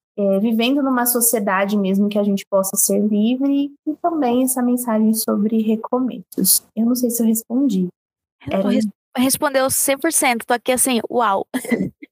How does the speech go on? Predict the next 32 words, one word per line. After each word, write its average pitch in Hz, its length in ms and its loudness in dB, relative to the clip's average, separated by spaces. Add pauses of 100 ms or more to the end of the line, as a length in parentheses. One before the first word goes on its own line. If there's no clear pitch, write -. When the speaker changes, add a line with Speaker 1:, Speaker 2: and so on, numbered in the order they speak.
(840)
Speaker 2:
E - 20 -12
eu 269 160 2
acho 277 220 0
importante 277 500 -2
também 220 200 2
essa 226 120 -2
parte 214 260 -4
da 233 80 -2
representatividade, 208 1120 0
assim, 190 480 0
eu 190 60 2
acho 190 240 0
que 240 100 -4
nós, 208 1040 0
do, 196 400 0
do 190 140 -4
mundo 208 200 -2
sáfico, 233 640 0
assim, 214 280 2
a 214 40 4
gente 226 220 0
anda 226 180 2
meio 240 600 2 (120)
com 277 140 -6
problemas 339 640 0
nessa 277 240 -2
questão 269 420 0
de 254 420 2
representatividade, 247 880 0
ainda 254 180 -2
mais 240 280 0
n-, 254 140 -8